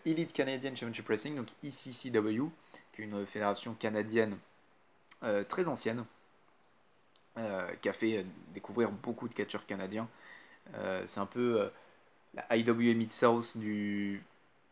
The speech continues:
du Canada, un, un peu plus réputée quand même, enfin en tout cas en ce moment c'est un peu plus qualitatif, euh,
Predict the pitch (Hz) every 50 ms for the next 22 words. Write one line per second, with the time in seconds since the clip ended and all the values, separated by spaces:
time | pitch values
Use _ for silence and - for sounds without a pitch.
0 | - _ - 117 110 113 - 117 107 107 104 104 113 117 117 113 104 101 101 -
1 | - - 117 120 113 104 117 117 110 104 - 113 - 120 107 - 110 113 117 117
2 | 113 110 104 104 101 95 98 98 - 104 98 - 98 101 101 101 - - 120 107
3 | 104 - - 107 104 107 110 101 - - 101 92 - - - _ _ _ _ _
4 | _ - 107 104 107 95 - 113 - 107 104 101 - 104 101 - - 160 160 -
5 | - - - - - - - - - _ - - 110 107 107 107 104 104 104 104
6 | 101 101